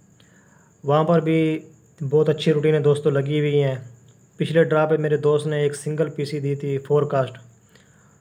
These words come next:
double nine seven eight की। दोस्तों close भी वहाँ से, वहाँ पर अपनी जगह पे रुका और fourth figure भी।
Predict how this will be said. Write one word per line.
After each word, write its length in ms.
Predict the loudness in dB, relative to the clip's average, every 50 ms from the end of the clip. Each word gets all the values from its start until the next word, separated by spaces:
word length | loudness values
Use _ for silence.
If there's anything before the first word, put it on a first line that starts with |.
| _ _
double 320 | -6 -2 0 2 2 2 2
nine 420 | 2 2 0 0 0 0 -2 -4 -6
seven 480 | -8 -10 -8 -6 -4 -4 -4 -4 -4 -4
eight 180 | -4 -6 -6 -8
की। 240 | -10 -16 -18 -18 -20 -20 -20 _ _ _ _ _ _ _ _ _ _ _ _ _ _ -4
दोस्तों 360 | -2 0 0 0 0 -2 -2
close 360 | 0 0 2 4 4 4 4 2
भी 120 | 2 2
वहाँ 220 | 2 2 2 0 0
से, 180 | 0 2 2 4 4 4 2 0 -4 -10 -18 _ _ _ _ -6
वहाँ 220 | -2 -2 -2 0
पर 140 | 0 0 -2
अपनी 180 | -2 -2 -2
जगह 180 | -2 -2 -2 0
पे 100 | 2 2
रुका 260 | 2 2 0 0 -2 0
और 180 | 0 0 -2 -4
fourth 320 | -2 0 0 0 0 0
figure 280 | -4 -4 -2 0 0 -2
भी। 160 | -2 -4 -8